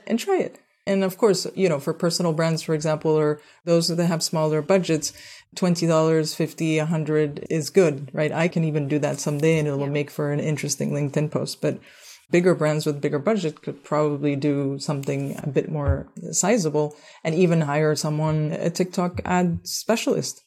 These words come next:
Speaker 1: for that, right? For that specific test. Why not?
Speaker 2: Yeah. Yeah, and I think i-, in that sense, we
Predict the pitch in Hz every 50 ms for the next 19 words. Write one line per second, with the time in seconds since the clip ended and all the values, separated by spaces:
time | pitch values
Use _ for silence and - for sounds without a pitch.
0 | _ - - - - - - - - - - - _ 170 156 180 202 - - 165
1 | 160 160 147 - - 160 - - - - - - 285 285 - - - - _ _
2 | _ _ _ 160 156 156 160 170 180 - 247 - - _ _ _ _ _ _ -
3 | - - - - _ - 302 370 - - - 311 330 381 466 - - 508 440 -
4 | - _ _ _ _ - - - - 269 262 277 277 339 392 440 - - - -
5 | 285 285 311 302 - 285 277 277 294 302 285